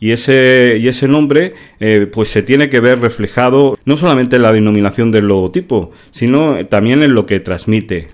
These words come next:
Otro de los síntomas es que da problemas a la hora de usarlo en aplicaciones o en redes sociales.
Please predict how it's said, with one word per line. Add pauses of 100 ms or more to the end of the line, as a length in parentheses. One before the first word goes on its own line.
(760)
Otro
de
los
síntomas
es
que
da
problemas
a
la
hora
de
usarlo
en
aplicaciones
o
en
redes
sociales.